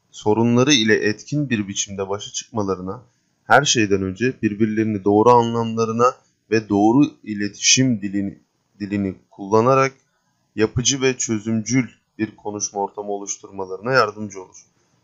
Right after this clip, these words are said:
Benleri koruyarak biz kimliğini oluşturup ve sorunu çözmeye yaklaşımlarının yeniden yapılması, yapılanmasını sağlar.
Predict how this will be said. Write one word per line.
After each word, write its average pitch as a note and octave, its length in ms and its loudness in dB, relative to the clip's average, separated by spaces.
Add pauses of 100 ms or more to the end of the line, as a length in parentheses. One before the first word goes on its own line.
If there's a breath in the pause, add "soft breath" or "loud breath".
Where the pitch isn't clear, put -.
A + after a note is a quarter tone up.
(180)
Benleri B2 880 4 (200)
koruyarak A2 680 0 (220)
biz C3 360 -4
kimliğini G2 500 -6
oluşturup F#2+ 600 -8 (580)
ve A2 140 4
sorunu A#2+ 760 0 (600)
çözmeye A2 580 2
yaklaşımlarının G#2+ 1200 -2
yeniden G#2+ 420 -4
yapılması, F#2+ 840 -14
yapılanmasını G#2+ 800 -6
sağlar. F#2+ 480 -10